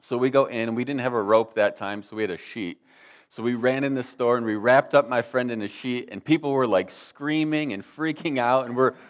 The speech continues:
running out of the store with them, and the manager's, like, trying to stop us. And that day, unfortunately, that manager had his Wheaties. So he's like, he's, he's down for a fight. So this manager is literally fighting <laughs> us.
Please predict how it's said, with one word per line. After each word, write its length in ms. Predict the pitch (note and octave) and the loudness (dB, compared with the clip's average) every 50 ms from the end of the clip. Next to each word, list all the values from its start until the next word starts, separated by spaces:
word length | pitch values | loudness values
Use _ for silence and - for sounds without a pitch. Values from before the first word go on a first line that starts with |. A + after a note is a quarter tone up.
| - - | -18 -10
running 340 | A2+ C3 D#3 D#3+ E3+ F3 E3+ | 4 6 6 6 6 4 2
out 160 | D3 D3+ D3 | 4 4 4
of 60 | C#3 | 2
the 100 | C3+ C3+ | 0 -2
store 240 | - - - C#3 C3+ | -4 0 0 2 2
with 100 | C3+ C3 | 2 2
them, 80 | B2+ B2+ | 2 0
and 80 | B2+ | 0
the 60 | A#2+ A2 | 0 0
manager's, 720 | A#2 C3 C#3 D3 D#3 E3 D#3 C3+ C#3 C3 B2 A#2+ - B2+ | 0 0 0 -2 -2 -2 -2 -2 -2 -4 -4 -4 0 0
like, 200 | A2+ G#2 G2 - | 0 0 0 -4
trying 300 | - D3 C#3 C#3 C3 A#2+ | -4 -4 -2 -2 -4 -6
to 80 | A2 | -8
stop 400 | - - - C3 C3+ C#3 - - | -10 -2 0 2 2 2 0 0
us. 160 | G2+ G2+ - | -4 -4 -4
And 100 | G#2+ G#2+ | -8 -2
that 280 | A2+ C3 D#3+ E3+ - - | 0 0 0 0 -2 -2
day, 220 | B2 A2 G#2 G#2 | 0 0 2 2
unfortunately, 760 | F#2+ G2 - - C3+ C#3 C3 C3 - A#2+ G#2 G2 F#2+ F#2+ F2 - _ - - - _ _ _ | 0 -2 -4 -2 -2 -2 -2 -2 -8 -10 -8 -6 -6 -6 -8 -10 _ -20 -20 -20 _ _ _
that 280 | G2 A#2+ B2 C#3 C3 C3 | 2 2 2 2 0 -2
manager 440 | A#2+ A#2 B2 B2 A#2+ A#2 A#2 G#2+ G2 | -4 -4 -4 -4 -6 -8 -8 -8 -4
had 180 | G#2+ G#2 G2+ | -2 -2 -2
his 140 | G2 F#2 F#2 | -2 -4 -8
Wheaties. 580 | F#2 A2+ B2 A#2+ F#2+ D#2+ C#2+ C#2 - - - _ _ - - - - _ | -6 -6 -4 -4 -4 -6 -8 -10 -14 -20 -20 _ _ -20 -20 -20 -20 _
So 500 | _ - - C3 A#2+ A#2 A2+ A2 G2+ - - - _ _ _ _ | _ -8 0 2 4 4 4 2 0 -2 -8 -18 _ _ _ _
he's 320 | - D#3 F3+ G3+ G3 - | -4 -2 -2 0 0 4
like, 320 | F#3 D#3 C#3 - - - B2+ | 4 4 4 4 -4 -12 -4
he's, 260 | C3 F3 F3 E3 F3+ | -4 -4 -2 0 -2
he's 200 | D3 D3 D#3 D#3 | 0 0 0 2
down 220 | G3 F3 F3 F3+ | 2 2 2 2
for 200 | - - D#3 C3+ | -2 0 0 0
a 40 | B2 | 0
fight. 400 | - - C3+ B2 A2+ D#2+ - - _ _ _ | 0 4 6 6 6 6 4 -8 _ _ _
So 140 | _ - D3 | _ -4 -2
this 220 | C#3+ E3+ E3 - D#3 | -2 -2 -4 -6 -6
manager 480 | D3 C#3+ D3+ D#3 D#3+ D3+ - E3 D3 | -6 -4 -4 -4 -4 -4 -4 -2 -2
is 160 | B2+ A#2+ A2 | -2 -2 -4
literally 600 | A2 A2+ B2+ C#3+ D#3 D#3 E3 D#3+ D#3 D#3 D3+ D3 C#3 | -8 -6 -2 -2 -2 -2 0 -2 -2 -2 -2 -4 -6
fighting 540 | - - - C3 A#2+ C3+ C#3 C3 A2+ F#2+ - | -8 -4 2 4 4 4 4 0 -2 -4 -4
<laughs> 100 | - - | -2 -2
us. 280 | - - - - - | -4 -4 -6 -12 -20